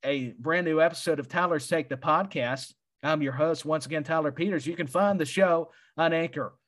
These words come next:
Spotify, Apple Podcasts, Google Podcasts, and Sports Wire Radio. This will be also played on there, and it'll give you a sample of some of the other great podcasts that I'm a part of, involved with, when talking about the Rewind Wrestling Radio podcast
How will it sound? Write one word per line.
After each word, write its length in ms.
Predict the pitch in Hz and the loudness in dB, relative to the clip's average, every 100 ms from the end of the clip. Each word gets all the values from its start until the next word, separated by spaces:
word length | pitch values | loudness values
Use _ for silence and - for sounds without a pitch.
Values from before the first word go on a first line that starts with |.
| _ _ _ | _ _ _
Spotify, 680 | - 180 175 156 - 117 123 | 0 4 6 4 2 0 0
Apple 200 | 147 147 | -2 -2
Podcasts, 520 | 156 147 139 143 131 | -2 0 0 -2 -2
Google 240 | 160 170 143 | -2 -2 -2
Podcasts, 640 | 143 135 131 151 160 - _ _ _ _ | -2 -4 -2 -2 -2 -8 _ _ _ _
and 200 | 170 220 | 2 2
Sports 320 | 214 202 208 - | 2 2 2 2
Wire 260 | 190 190 | 2 4
Radio. 540 | 170 185 180 120 90 - _ - | 4 4 4 -2 -6 -12 _ -10
This 180 | 127 151 | -6 -4
will 80 | |
be 240 | 123 143 139 | -2 0 4
also 340 | 147 147 160 | 4 2 -2
played 360 | 131 151 147 147 | -2 2 2 2
on 120 | 139 | 0
there, 180 | 156 233 | 0 0
and 80 | 180 | 0
it'll 180 | 160 | -2
give 200 | 139 220 | 0 0
you 80 | 214 | 0
a 40 | 156 | -2
sample 520 | 202 247 302 233 214 - - | 0 0 0 -2 -6 -12 0
of 140 | 170 - | 0 4
some 180 | 240 | 2
of 80 | 302 | 6
the 80 | 262 | 4
other 420 | - 240 196 175 - _ | 4 2 0 -2 -8 _
great 240 | 147 190 180 | 4 4 4
podcasts 540 | 185 170 165 165 156 | -2 -2 2 2 4
that 160 | 170 160 | 2 4
I'm 140 | 160 | 2
a 60 | 135 | 0
part 280 | - 190 165 | 4 4 6
of, 160 | 139 | 4
involved 460 | 151 135 151 208 147 | 0 0 2 2 2
with, 260 | 127 131 - _ _ - | -4 -6 -8 _ _ -4
when 160 | 143 | -4
talking 440 | 123 170 165 160 147 | 0 0 2 0 0
about 320 | 135 156 151 | 2 0 0
the 80 | 143 | -2
Rewind 480 | 151 156 151 139 131 | -2 0 -2 -2 0
Wrestling 440 | 156 - 175 143 | -2 -2 -4 -2
Radio 340 | 147 147 139 | 0 2 0
podcast 680 | 127 135 131 131 131 143 | 0 -2 -2 -4 -6 -6